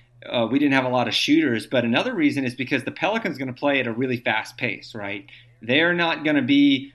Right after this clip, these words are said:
playing this slow pace half court basketball where they're, you know, uh, going, you know, l-, you know, low tempo and setting plays and, and really focusing on the half court game. They're gonna be moving. They're gonna be transitioning.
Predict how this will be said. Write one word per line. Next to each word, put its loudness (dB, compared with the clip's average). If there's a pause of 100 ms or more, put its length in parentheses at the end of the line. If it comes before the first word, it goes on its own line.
(120)
playing 2
this -2
slow -2
pace 0
half -4
court -6
basketball -4 (240)
where 0
they're, 0
you -2
know, -2 (420)
uh, -16 (340)
going, 2 (1300)
you -2
know, 0
l-, -10 (260)
you -6
know, -6
low 4
tempo 2
and -2
setting 2
plays 0
and, -6 (260)
and -4
really 2
focusing -2
on -2
the -4
half 0
court -4
game. -4 (180)
They're 2
gonna -2
be 2
moving. 2
They're 0
gonna 0
be 4
transitioning. -2